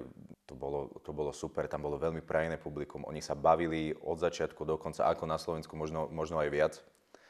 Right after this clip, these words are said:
A to bol pre nás taký, taký motor naozaj, že aj, aj čítali, aj vedeli niečo vyčítať z tých, z tých situácií a mali sme na to,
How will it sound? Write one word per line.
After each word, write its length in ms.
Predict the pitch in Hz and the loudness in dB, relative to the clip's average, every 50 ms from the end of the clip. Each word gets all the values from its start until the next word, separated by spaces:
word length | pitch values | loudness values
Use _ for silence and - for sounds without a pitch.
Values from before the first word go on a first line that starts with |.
| - - - - - | -20 -20 -20 -16 -12
A 160 | - 73 - | -12 -8 -4
to 80 | - | 0
bol 160 | 82 82 78 76 | 2 2 2 4
pre 240 | - - 85 82 | 4 2 2 4
nás 160 | 82 80 - - | 2 2 2 2
taký, 480 | 82 78 - - 80 78 76 - - | 0 0 0 -2 -4 -4 -4 -6 -4
taký 320 | - 78 78 - - 76 78 | -2 -2 -2 -2 -4 -6 -4
motor 240 | 78 80 - 80 | -4 -4 -2 -4
naozaj, 400 | 76 73 76 78 78 76 78 78 | -4 -2 -2 -2 0 0 0 0
že 160 | 78 73 80 76 - - - - - - | 0 0 -2 -4 -4 -8 -20 -20 -14 -6
aj, 240 | - 78 82 78 - | -2 -2 -2 -2 0
aj 160 | - 85 82 82 - | 0 0 0 0 -2
čítali, 380 | - 87 85 - 90 85 87 - | -4 -2 2 4 4 4 4 4
aj 160 | - 82 80 | 2 2 2
vedeli 320 | 85 90 82 85 82 82 | 2 4 4 4 4 4
niečo 240 | 82 82 82 - 82 | 2 -2 -2 -2 0
vyčítať 400 | 80 85 82 - 87 80 - 82 | 0 -2 -2 -2 -2 0 0 0
z 80 | - - | 2 0
tých, 240 | - 85 82 80 - 90 - - 69 | -2 -2 -2 0 -2 -2 -2 -2 -4
z 60 | - - | -6 -4
tých 200 | - 82 76 - - - - - | -4 -4 -4 -4 -6 -10 -10 -10
situácií 720 | - - 87 80 - 80 80 78 76 - - 80 78 78 | -8 -6 -6 -4 2 4 4 4 4 2 0 0 2 2
a 240 | 73 - 73 76 - - - - - - - - _ _ - 80 | 2 2 2 0 -2 -4 -8 -20 -20 -20 -20 -20 _ _ -10 -4
mali 240 | 78 78 82 82 80 | 0 2 2 2 2
sme 160 | - 82 82 | 0 -2 -2
na 160 | 80 80 78 | -2 -2 -2
to, 240 | 78 - 78 76 76 | -2 0 0 0 0